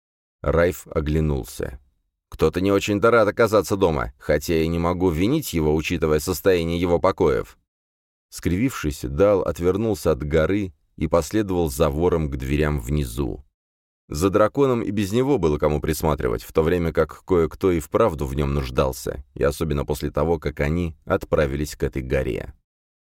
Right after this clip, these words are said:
Даже если ей это и не нравится. Когда они спустились с палубы вниз, Дал оставил Райфа в рулевой рубке. Быстрый взгляд внутрь показал, что Грейлин и Даррент что-то оживленно обсуждают с Шией.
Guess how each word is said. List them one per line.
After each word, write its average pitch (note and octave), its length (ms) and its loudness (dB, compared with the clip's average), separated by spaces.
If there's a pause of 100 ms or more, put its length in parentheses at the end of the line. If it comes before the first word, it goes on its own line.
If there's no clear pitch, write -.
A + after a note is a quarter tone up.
(100)
Даже E2 280 0
если G2 360 -2
ей C#2+ 260 -2
это D#2+ 320 -2
и - 200 -4
не D#2 140 0
нравится. C2+ 720 -4 (640)
Когда F#2+ 280 0
они D3 140 2
спустились A2 640 -2
с - 60 -8
палубы F#2 460 2
вниз, G#2 580 -2 (200)
Дал A#2 520 2
оставил G2 560 2
Райфа G2 320 2
в D#2 120 -2
рулевой F2 340 2
рубке. D#2 540 -4 (240)
Быстрый D2 420 -2
взгляд D2+ 420 0
внутрь D#2 400 -2
показал, E2+ 460 2
что E2+ 300 -2
Грейлин F#2 560 2
и - 20 -2
Даррент G#2 400 2
что-то G2+ 380 2
оживленно F#2+ 480 2
обсуждают F#2 640 2
с - 20 -10
Шией. C2+ 600 -6